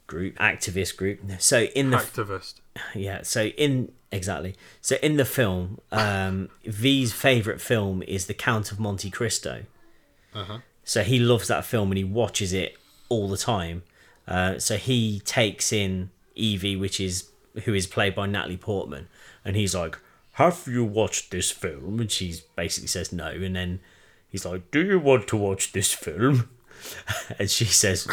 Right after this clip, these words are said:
Speaker 1: "Yeah, why not? I'll, I'll watch it." And then it, it basically sort of, like, slowly fades out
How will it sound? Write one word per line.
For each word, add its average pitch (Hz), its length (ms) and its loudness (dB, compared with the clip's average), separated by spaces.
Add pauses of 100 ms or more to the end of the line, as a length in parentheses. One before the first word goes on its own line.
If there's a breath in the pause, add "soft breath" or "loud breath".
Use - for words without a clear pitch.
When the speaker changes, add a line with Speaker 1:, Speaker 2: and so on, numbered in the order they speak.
Speaker 1:
"Yeah, 101 180 6
why 110 260 6
not? 92 140 2
I'll, 117 260 4 (100)
I'll 98 140 2
watch 92 240 0
it." 104 200 -4 (360 loud breath)
And 117 140 4
then 120 160 8
it, 120 160 0
it 123 200 6
basically 123 440 4
sort 131 240 4
of, 107 140 0
like, 117 320 2
slowly 151 580 4
fades 131 440 0
out 90 320 0